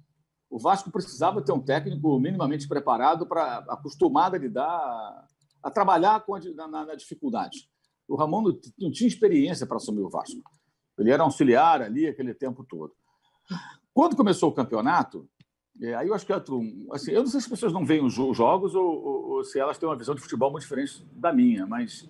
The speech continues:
os elogios feitos ao, ao Vasco, é, ramonismo, tudo bem, é uma brincadeira do torcedor, mas isso foi encampado por parte da mídia. Gente, eu vi todos os jogos do Vasco. O Vasco teve dificuldades com o Sport no começo do campeonato,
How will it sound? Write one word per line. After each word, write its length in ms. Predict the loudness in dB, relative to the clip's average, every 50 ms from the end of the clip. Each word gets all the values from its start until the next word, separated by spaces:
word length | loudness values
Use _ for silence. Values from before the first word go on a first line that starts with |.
| -18 -8 -4
os 160 | -4 0 4
elogios 540 | 6 6 8 8 6 6 6 6 6 6 6
feitos 300 | 6 4 4 2 0 0
ao, 240 | 0 0 0 -2 -6 -6 -2
ao 140 | 0 0 2
Vasco, 540 | 4 4 4 4 2 -2 -6 -12 -12 -10 -10 -10
é, 200 | -10 -10 -12 -16 -20 -20 -20 -20 -14 -6 -4
ramonismo, 480 | -2 0 2 2 2 2 0 0 -2
tudo 160 | -2 -2 0 0
bem, 140 | 0 0
é 40 | -2
uma 80 | -4 -4
brincadeira 460 | -2 -2 0 0 0 0 0 0 0
do 80 | 0 0
torcedor, 600 | 0 -2 -2 0 0 -2 0 2 2 2 2 2
mas 220 | -2 -6 -8 -8
isso 160 | -12 -8 -4
foi 140 | -4 -4 -2
encampado 520 | -2 -2 -2 0 2 4 4 4 4 2
por 180 | -2 -6 -8 -4
parte 280 | -4 -4 -4 -4 _ -16
da 100 | -16 -16
mídia. 240 | -18 _ _ _ _ _ _ _ _ _ _ _ _ -12
Gente, 300 | -10 -8 -8 -6 -6 -6
eu 100 | -6 -4
vi 160 | -4 -4 -2
todos 240 | 0 -2 -2 -2 -4
os 60 | -6
jogos 200 | -4 -4 -4 -6
do 80 | -8
Vasco. 300 | -8 -8 -10 -12 -12 -12
O 60 | -8 -2
Vasco 360 | 0 0 0 0 -2 -8 _ _ _ _ _ _ _ _ _ _ _ _ _ _ _
teve 140 | -4 -4 -4
dificuldades 560 | -6 -10 -10 -8 -6 -2 0 0 0 0 -4
com 80 | -10 -14
o 20 |
Sport 440 | -14 -10 -4 0 0 0 0 -2 -6
no 60 | -12
começo 240 | -8 -8 -8 -8 -10
do 80 | -14 -18
campeonato, 680 | -18 -16 -14 -12 -10 -8 -6 -6 -6 -8 -10 -14 -18